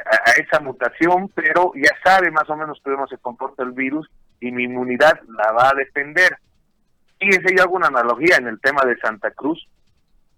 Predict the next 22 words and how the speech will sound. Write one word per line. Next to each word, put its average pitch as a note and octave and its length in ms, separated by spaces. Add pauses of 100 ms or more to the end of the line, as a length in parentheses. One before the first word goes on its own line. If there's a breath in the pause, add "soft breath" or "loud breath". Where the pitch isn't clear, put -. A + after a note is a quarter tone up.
(460)
que B2+ 80
el B2 80
sistema F#3 440
de D#3+ 200
salud D#3+ 320 (400)
se C3 100
incrementó B2+ 680
en F3+ 80
los D3 200
meses D#3 380
de B2 120
febrero C#3 420
y D#3 40
marzo. E3 380 (640)
¿Por A2+ 220
qué? F3+ 140
Por A#2 200
la A2+ 80
epidemia C#3 460
de C#3+ 100
dengue. D#3+ 400 (1200)
Entonces, B2 420